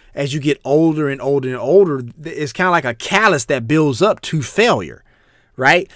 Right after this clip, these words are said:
And so when you do fail, you do screw up, is already, like, this, you know, this apparatus in your brain in place, like, "Okay, this has happened. Now I know I need to do X, Y, Z to get us back to where,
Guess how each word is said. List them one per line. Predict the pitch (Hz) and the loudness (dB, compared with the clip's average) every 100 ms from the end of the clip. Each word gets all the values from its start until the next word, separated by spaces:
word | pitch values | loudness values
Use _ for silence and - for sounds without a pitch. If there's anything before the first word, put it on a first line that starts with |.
| - | -8
And | 170 | -6
so | - 175 | 2 2
when | 151 165 | 2 0
you | 160 156 | -2 -2
do | 135 277 | 4 6
fail, | 359 170 147 139 | 6 2 0 0
you | 139 143 | -2 -4
do | 165 | -4
screw | 151 - 156 180 | -4 -2 2 2
up, | 233 156 _ _ _ _ - | 2 0 _ _ _ _ -4
is | 147 | 2
already, | 180 208 196 185 180 | 6 6 6 6 4
like, | 170 160 - | 2 0 0
this, | 160 143 - _ _ _ _ _ | -2 -2 -8 _ _ _ _ _
you | 175 | -4
know, | 156 127 | -2 -2
this | 120 143 127 - | -2 -6 -6 2
apparatus | 170 175 147 165 190 160 | 4 4 2 4 4 2
in | 156 | 0
your | 147 139 | 0 0
brain | 117 160 180 147 | 2 2 2 0
in | 123 | -2
place, | 185 226 135 | 2 2 2
like, | 117 | 0
"Okay, | 135 131 120 127 | 0 0 0 0
this | 120 156 | -2 -4
has | 165 | -4
happened. | 123 117 117 131 | -2 -2 -2 -4
Now | 117 123 127 | 0 0 0
I | |
know | 127 123 120 | -2 -4 -4
I | |
need | 117 117 113 | -4 -8 -8
to | 120 | -10
do | 113 117 117 _ _ _ | -6 -8 -8 _ _ _
X, | 110 113 117 | -8 -8 -6
Y, | 110 110 | -2 -2
Z | 104 143 139 | -2 -6 -6
to | 113 113 | -8 -6
get | 120 | -6
us | 117 98 | -6 -6
back | 98 113 - | -2 -4 -4
to | 120 107 | -8 -8
where, | 110 113 110 107 | -6 -4 -4 -6